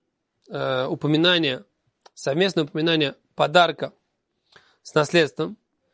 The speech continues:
эло, а только, когда это помогает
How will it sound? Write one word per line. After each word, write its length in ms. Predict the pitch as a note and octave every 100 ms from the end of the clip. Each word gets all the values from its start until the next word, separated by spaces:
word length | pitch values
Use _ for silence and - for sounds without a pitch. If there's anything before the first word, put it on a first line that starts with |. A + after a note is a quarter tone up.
| _ _ _ _
эло, 440 | - B3+ C#4 A3+ F3
а 40 |
только, 560 | E3 A#3+ C4+ G#3 G#3 G3+
когда 280 | E3 E3 G3+
это 120 | E3+
помогает 680 | E3+ E3 - C#3 E3+ A3+